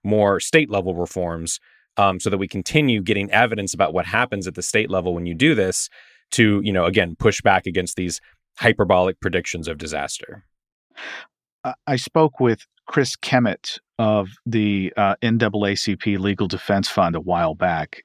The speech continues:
Speaker 2: and he had a, a case of a young woman who had been strip searched by school, public school officials. And, uh, I, I just,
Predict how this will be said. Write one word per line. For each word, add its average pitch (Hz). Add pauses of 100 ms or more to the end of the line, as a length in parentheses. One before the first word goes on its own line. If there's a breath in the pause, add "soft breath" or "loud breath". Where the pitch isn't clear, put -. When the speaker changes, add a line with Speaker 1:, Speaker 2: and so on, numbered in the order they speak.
Speaker 2:
and 98
he 131
had 127
a, 95 (280)
a 95
case -
of 98
a 95
young 107
woman 104
who 98 (200)
had 104
been 98 (320)
strip -
searched - (760)
by 98 (140)
school, 120
public 120
school 135 (180)
officials. 87 (800)
And, 104 (120)
uh, 104 (400)
I, 90 (360)
I 110
just, 120